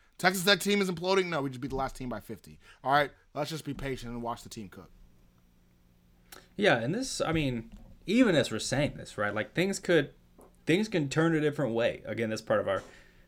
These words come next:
Speaker 2: why we don't wanna break news is 'cause, like, things can change in a blink of an eye.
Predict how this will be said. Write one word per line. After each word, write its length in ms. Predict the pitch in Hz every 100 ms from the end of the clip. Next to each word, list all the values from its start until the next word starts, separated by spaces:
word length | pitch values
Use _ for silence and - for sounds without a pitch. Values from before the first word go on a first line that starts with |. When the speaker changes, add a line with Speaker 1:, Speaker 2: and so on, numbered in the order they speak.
| -
Speaker 2:
why 220 | 113 120
we 80 | 123
don't 120 | 123
wanna 140 | 120
break 380 | 107 120 127 123
news 260 | 117 165 104
is 100 | 110
'cause, 300 | 120 117 117
like, 220 | 113 -
things 200 | 127 135
can 160 | 131
change 360 | 117 127 131 120
in 80 | 113
a 40 |
blink 300 | 107 120 117
of 80 | 120
an 140 | 107
eye. 200 | 110 104